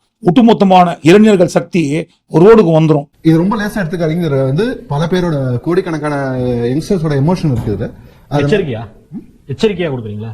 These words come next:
Speaker 2: எடுத்துக்கலாம், தப்பு என்ன இருக்கு?
Speaker 1: ஒரு பக்கம் இளைஞர்கள் சக்தின்னு சொல்றாங்க இல்லைங்களா? தப்பு, அப்படிலாம் சொல்லக்கூடாது. ஜாம்பீஸ் சக்தின்னு சொல்லுங்க. இந்த ஜாம்பீஸ் சக்தியை தூண்டி விடுறதும்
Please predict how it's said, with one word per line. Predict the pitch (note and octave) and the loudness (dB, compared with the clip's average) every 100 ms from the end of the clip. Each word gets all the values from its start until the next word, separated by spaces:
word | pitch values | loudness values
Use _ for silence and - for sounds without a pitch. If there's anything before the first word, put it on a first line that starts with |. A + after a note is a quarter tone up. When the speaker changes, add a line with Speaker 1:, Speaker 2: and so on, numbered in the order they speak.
| - _ - - _ _ _ _ | -16 _ -20 -20 _ _ _ _
Speaker 2:
எடுத்துக்கலாம், | B3+ C#4 G#3 C3 | -12 -8 -8 -6
தப்பு | G3 G3+ | -6 -4
என்ன | D3 | -4
இருக்கு? | A2 - | -2 2
Speaker 1:
ஒரு | F3+ | 4
பக்கம் | F#3+ G3 A3 | 4 2 4
இளைஞர்கள் | F#3 G#3 G3 F3+ | 4 4 4 2
சக்தின்னு | D#3+ D3+ F#3 F#3 | 0 2 0 2
சொல்றாங்க | E3 D#3+ D3+ | 0 0 0
இல்லைங்களா? | C#3+ D3 E3 F3+ _ _ _ | -2 -4 -6 -8 _ _ _
தப்பு, | D3+ D#3 F3+ - | -4 -2 -2 -2
அப்படிலாம் | C3 E3 E3+ | 0 0 0
சொல்லக்கூடாது. | D#3 D3+ C3 A#2 | -2 -2 -4 2
ஜாம்பீஸ் | D#3 G#3 A3 F#3 E3+ | 4 6 4 2 0
சக்தின்னு | C#3 C3 F3 F3+ | -2 2 0 0
சொல்லுங்க. | D3+ D3 A#2+ - _ _ _ - | -2 -10 -14 -18 _ _ _ -6
இந்த | C3+ B2 | -2 4
ஜாம்பீஸ் | E3+ A3+ A#3 A3+ G3 | 6 6 6 4 2
சக்தியை | F#3 - F#3 F3+ | 0 0 -2 2
தூண்டி | F#3+ A3+ G#3+ | 4 4 4
விடுறதும் | F#3 F3+ F3+ A3 | 4 2 2 -2